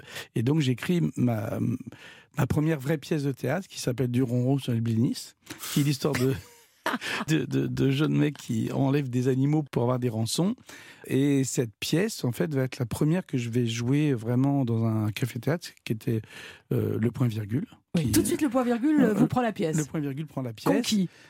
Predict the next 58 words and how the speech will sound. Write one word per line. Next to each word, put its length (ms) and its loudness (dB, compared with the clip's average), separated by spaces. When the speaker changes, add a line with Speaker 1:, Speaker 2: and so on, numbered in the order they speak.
Speaker 1:
Et 100 0
pour 140 -4
moi, 100 2
c'est 140 -8
vraiment 240 0
le 80 0
démarrage, 560 -2
en 60 -6
fait, 320 -6
euh, 440 -2
parce 140 -6
que 80 -4
je, 120 -2
vraiment, 280 0
je, 120 -10
je 120 -6
connais 300 -8
pas 80 -4
du 120 -2
tout 160 -4
les 120 0
gens 160 0
de 100 -2
ce 120 -4
métier, 280 0
je 60 -2
suis 160 -8
véto 360 0
à 40 -4
l'époque. 200 2
Speaker 2:
Oui. 140 0
Speaker 1:
Et 140 0
là, 180 0
il 80 0
va 120 -2
y 40 -2
avoir 140 -4
des 140 0
producteurs 800 -2
de 160 0
cinéma, 320 2
Speaker 2:
Oui, 60 6
mais 280 4
il 60 0
faut 100 2
Speaker 1:
de 40 4
Speaker 2:
expliquer 320 0
Speaker 1:
trucs 100 2
qui 60 4
vont 80 2
Speaker 2:
qu'en 40 2
Speaker 1:
venir 140 4
Speaker 2:
quatre-vingt-deux, 600 2
Speaker 1:
et 100 -4
Speaker 2:
cette 280 -2
pièce 460 0
fait 220 0
carrément 600 -2